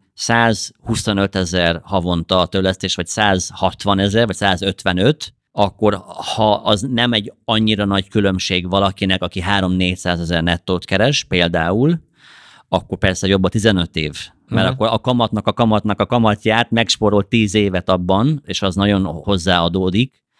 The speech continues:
Speaker 1: Ettől függ, hogy igen. E-, ezért mondom, hogy mindenki nézze meg valójában, hogy akkor a fizetésehez képest mennyit k-, tud kényelmesen kifizetni. Ez nagyon fontos.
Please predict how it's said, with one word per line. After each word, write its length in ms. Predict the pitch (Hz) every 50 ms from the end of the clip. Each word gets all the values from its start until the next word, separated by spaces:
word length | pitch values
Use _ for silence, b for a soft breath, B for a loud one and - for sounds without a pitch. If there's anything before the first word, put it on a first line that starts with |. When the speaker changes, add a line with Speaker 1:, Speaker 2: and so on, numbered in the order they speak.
| _ _ _ _ _ _ _
Speaker 1:
Ettől 380 | _ - 104 107 - - - 101
függ, 220 | - - 107 101
hogy 120 | - 110 104
igen. 320 | 107 95 98 101 92 95 90
E-, 200 | 113 120 - - -
ezért 260 | 151 151 139 151 143
mondom, 320 | 131 127 131 135 139 131
hogy 120 | 120 123 117
mindenki 720 | 117 127 139 147 143 131 123 117 117 110 - 117 117 117
nézze 500 | 123 123 123 123 127 131 117 101 113 107
meg 340 | 101 104 107 110 107 123 120
valójában, 800 | 104 117 123 123 117 113 107 101 98 101 101 101 104 107 113 113
hogy 240 | 107 101 98 101 - -
akkor 500 | 110 110 110 107 - - 107 104 95 101
a 140 | - - 101
fizetésehez 1040 | - - 113 98 110 123 117 - 123 120 120 - - - 104 101 98 98 98 90 -
képest 760 | - - - 110 104 107 113 - - 151 151 156 139 - -
mennyit 580 | 110 110 113 120 123 120 113 110 104 - - _
k-, 220 | - - 123 -
tud 220 | - - 117 110 -
kényelmesen 800 | - - 127 120 113 107 104 98 92 95 90 90 - - 90 87
kifizetni. 680 | - - 90 - 87 - 90 82 80 - - 76 80 -
Ez 160 | - 90 90
nagyon 260 | - 98 90 87 85
fontos. 400 | 85 - - 90 85 80 - 82